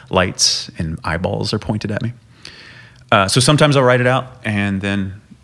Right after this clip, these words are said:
sometimes I'll just trust myself.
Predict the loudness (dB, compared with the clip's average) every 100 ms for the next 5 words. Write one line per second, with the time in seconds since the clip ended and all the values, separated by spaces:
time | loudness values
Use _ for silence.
0 | -20 -20 -20 -20 -20 -8 -6 -4 -4 -4
1 | -4 -6 -4 -4 -4 -4 -2 -2 -4 -4
2 | -2 -2 -6 -8 -8 -10 -14